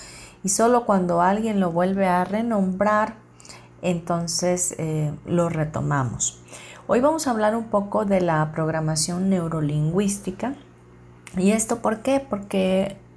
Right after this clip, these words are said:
necesitamos saber cuáles son nuestros canales de comunicación, cómo es que hemos estado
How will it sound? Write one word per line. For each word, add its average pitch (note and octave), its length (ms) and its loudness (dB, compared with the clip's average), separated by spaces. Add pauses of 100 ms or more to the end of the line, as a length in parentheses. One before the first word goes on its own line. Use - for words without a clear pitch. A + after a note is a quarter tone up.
(100)
necesitamos G#3+ 800 0
saber F#3+ 460 0
cuáles G3 280 0
son F3+ 160 -2
nuestros F#3 340 -4
canales D#3 640 0
de D#3 100 -4
comunicación, D3 960 -2 (480)
cómo A#3 260 2
es B3+ 80 2
que B3 140 0
hemos A3 260 0
estado G3 560 2